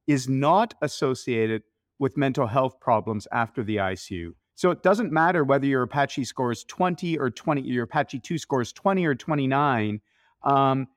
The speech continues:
doesn't matter if you've got A R D S or not A R D S. Uh, the risks of anxiety, depression, and P T S D are independent of your severity of illness. So we cannot just be sifting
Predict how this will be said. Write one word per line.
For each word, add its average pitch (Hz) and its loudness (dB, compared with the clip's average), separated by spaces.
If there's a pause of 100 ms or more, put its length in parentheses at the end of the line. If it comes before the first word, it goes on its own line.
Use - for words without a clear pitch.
doesn't 175 2
matter 160 2
if 139 -4
you've 135 -2
got 131 2 (140)
A 151 4
R 151 6
D 131 2
S 139 2
or 127 0
not 160 4
A 131 0
R 120 0
D 113 0
S. 110 0 (380)
Uh, 135 2
the 139 0
risks 175 0
of 143 -2
anxiety, 147 2
depression, 143 -2
and 123 -4
P 135 -6
T 131 -4
S 127 -4
D 127 -6
are 120 0 (100)
independent 165 0
of 120 -2
your 120 -2
severity 113 -2
of 104 -6
illness. 107 -2
So - -2
we 151 0
cannot 160 0
just 156 -6
be 139 -2 (200)
sifting 156 -2